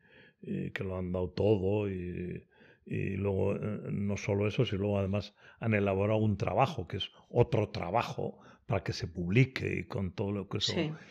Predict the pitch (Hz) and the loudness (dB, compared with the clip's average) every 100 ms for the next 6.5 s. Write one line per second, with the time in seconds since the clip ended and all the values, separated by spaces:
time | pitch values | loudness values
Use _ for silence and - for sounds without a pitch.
0 | - - 110 101 120 123 - 98 95 95 | -14 -2 0 4 8 8 8 0 0 -2
1 | 92 - 101 117 165 156 160 160 156 110 | -4 -4 -2 0 0 -2 -4 -4 2 4
2 | 104 - 101 104 107 - 101 92 143 110 | 6 4 4 4 2 2 2 8 8 8
3 | 95 95 87 98 90 101 110 127 - - | 0 -4 -4 -4 -2 0 0 0 -4 -14
4 | - - 107 - 110 120 117 101 104 107 | -20 -6 -4 0 2 4 4 4 4 4
5 | 101 101 95 92 - - 113 - - 101 | 6 4 0 -4 -4 -2 -2 -2 -6 -4
6 | 104 104 101 98 | -2 -2 -4 -6